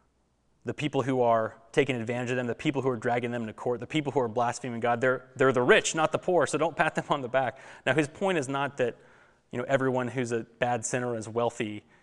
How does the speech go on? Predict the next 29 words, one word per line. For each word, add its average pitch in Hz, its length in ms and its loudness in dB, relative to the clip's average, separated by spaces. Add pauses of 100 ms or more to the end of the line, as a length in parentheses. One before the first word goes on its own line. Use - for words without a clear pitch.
(280)
and 113 240 -4
those 120 400 0 (180)
who 117 320 -4
are 117 120 -4
not 117 260 -2
successful 113 680 -6 (580)
or 127 140 4
who 131 200 4
are 113 300 2 (120)
more 120 180 -2
vulnerable 113 560 -4 (240)
are 117 100 0
not 110 260 -4
sinners. 104 360 -10
That's 170 200 -4
not 117 120 -8
the - 80 -10
point 104 240 -14
that 104 80 -12
he's 101 140 -14
making. 107 280 -12 (300)
He's 135 180 0
saying 135 220 -4
God 131 220 -2
particularly 120 680 -4
cares 107 380 -8
for - 120 -10
the 107 80 -6
vulnerable. 87 600 -16